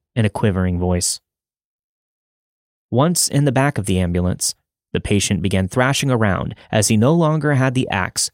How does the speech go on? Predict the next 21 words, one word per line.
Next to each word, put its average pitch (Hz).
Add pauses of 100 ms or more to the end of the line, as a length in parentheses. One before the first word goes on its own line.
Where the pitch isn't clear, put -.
to 117
hold 98
him 95
back. - (400)
He 160
was 170
screaming, 110
cursing, 127
and 90
flailing, 107 (240)
all 139
before 151
stopping 117
abruptly 90 (560)
as 110
he 120
made 107
eye 120
contact 120
with 123
me. 143